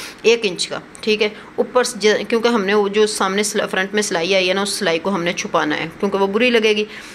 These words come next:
तो उसके ऊपर मैंने ऊपर से कपड़ा रख के ना, जिस तरह से दामन के ऊपर हम पलटावा लगाते हैं ना, इसी तरह हमने उरेब का कपड़ा लिया है,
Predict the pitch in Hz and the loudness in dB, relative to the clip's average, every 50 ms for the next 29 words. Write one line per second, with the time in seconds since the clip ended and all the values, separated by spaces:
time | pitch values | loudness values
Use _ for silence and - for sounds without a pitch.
0 | - - - 453 - - 247 - - 269 247 240 233 214 208 208 196 196 190 - | -8 -2 -2 0 0 0 -4 0 4 4 4 4 4 2 2 2 2 0 -2 -4
1 | - - - 196 190 - 208 202 180 170 - 175 202 202 185 180 - - 175 170 | -4 -2 -2 -2 0 0 -2 0 -2 -2 0 0 0 0 0 -2 -4 -4 -2 -2
2 | 185 196 - - - - - - - - - - - - - - - - - 190 | -2 -4 -6 -10 -20 -20 -20 -20 -20 -20 -20 -20 -20 -20 -20 -20 -16 -10 -6 -4
3 | 226 196 202 - 233 220 233 233 233 226 220 202 185 180 190 196 202 226 208 - | -2 -2 0 2 2 4 4 4 4 4 4 2 2 2 0 0 2 0 2 2
4 | 214 208 214 208 208 202 196 190 185 175 170 175 202 214 208 196 185 190 185 190 | 0 0 0 -2 0 0 0 2 2 0 2 2 0 2 2 0 0 0 -2 -2
5 | 196 190 185 - 214 208 196 190 202 202 185 185 185 185 175 170 175 170 - 202 | -2 -2 -2 -4 -2 0 2 2 0 0 -2 -2 -2 0 2 2 0 2 0 -2
6 | 190 196 170 - 180 180 208 214 220 214 214 | 0 0 -2 0 0 0 0 2 2 0 0